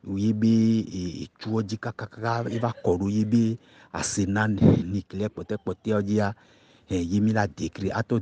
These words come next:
décrit otan tɔ kakakaka vɛ kɔ. Donc, ye mi asɔ kpɔ be na ɖefi ke ŋusẽ alo. Voilà.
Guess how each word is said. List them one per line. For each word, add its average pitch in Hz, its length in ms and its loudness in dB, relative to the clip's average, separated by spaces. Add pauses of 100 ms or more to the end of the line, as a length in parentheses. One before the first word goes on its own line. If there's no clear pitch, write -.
décrit 104 400 -4
otan 92 460 -4
tɔ 87 140 -6
kakakaka 98 560 -6
vɛ 95 200 -2
kɔ. 82 180 -8 (440)
Donc, 95 260 -4
ye 104 80 2
mi 131 100 6
asɔ 135 200 0
kpɔ 127 220 0
be 131 100 4
na 123 100 -2
ɖefi 131 380 -6
ke 151 160 4
ŋusẽ 147 320 0
alo. 131 380 2 (760)
Voilà. 104 680 0